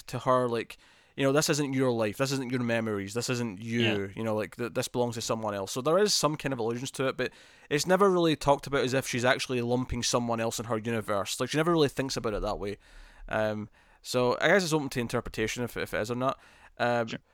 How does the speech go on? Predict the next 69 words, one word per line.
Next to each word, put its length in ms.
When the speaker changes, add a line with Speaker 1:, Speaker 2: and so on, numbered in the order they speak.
Speaker 1:
But 120
ultimately, 320
that's 100
what 40
the 60
movie 160
becomes 280
about. 260
It's 160
like, 100
okay, 260
she's, 240
she's 180
looping 320
over 160
and 80
over 200
again, 320
uh, 340
because 500
they're 80
trying 280
to, 60
like, 220
design 360
the 80
device 540
to, 140
like, 180
you 80
know, 100
fix 340
it. 120
And 140
that 140
was 140
the 80
part 200
of 60
the 60
script 260
that 80
felt 200
really 180
messy 300
to 60
me, 280
well, 160
at 60
least 160
part 240
of 100
it, 120
uh, 280
is 180
that 220
they 140
just 180
seem 160
to 140
understand 480
what 60
they're 80
supposed 340
to 60
do 220
to 160
fix 260
it. 100